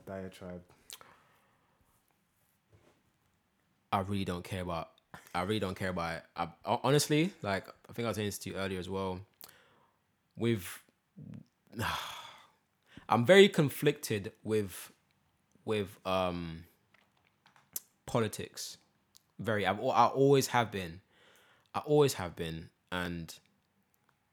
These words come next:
Speaker 2: I just feel like everyone has an agenda, man. I just feel like everyone just has an ag-, I, it just never seems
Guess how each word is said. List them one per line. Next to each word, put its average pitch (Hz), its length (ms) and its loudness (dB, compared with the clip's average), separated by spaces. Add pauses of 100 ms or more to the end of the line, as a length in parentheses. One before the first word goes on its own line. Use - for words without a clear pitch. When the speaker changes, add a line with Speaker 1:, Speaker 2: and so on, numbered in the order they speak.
Speaker 2:
I 156 100 4
just 226 180 4
feel 220 140 6
like 175 200 6
everyone 151 340 4
has 123 200 4
an 113 100 0
agenda, 101 420 0
man. 87 360 -6 (300)
I 117 80 0
just 160 180 0
feel 120 120 -2
like - 140 -2 (140)
everyone 120 640 0
just 95 160 -6
has 98 260 -8
an 92 120 -8
ag-, 85 220 -12
I, 135 120 2 (440)
it 151 100 0
just 147 160 2
never 165 380 6
seems 143 1040 4